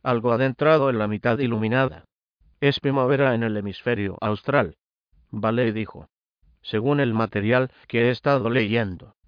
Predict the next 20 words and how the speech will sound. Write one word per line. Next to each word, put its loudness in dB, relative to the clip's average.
el 0
eje 2
de 2
Aurora -4
tiene 0
una 0
inclinación 0
de 0
dieciséis -2
grados". -2
Había 0
leído 2
la 0
descripción -2
física -4
del 0
planeta 0
con 0
escasa 0
atención, -4